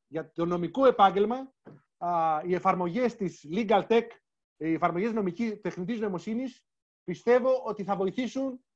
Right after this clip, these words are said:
τα μέγιστα στην εξέλιξη και μεταξέλιξη του δικηγορικού μας επαγγέλματος.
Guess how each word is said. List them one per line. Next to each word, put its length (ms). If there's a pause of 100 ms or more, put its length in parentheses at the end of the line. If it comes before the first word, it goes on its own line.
(180)
τα 140
μέγιστα 640 (400)
στην 180
εξέλιξη 580
και 100
μεταξέλιξη 760
του 60
δικηγορικού 420
μας 140
επαγγέλματος. 640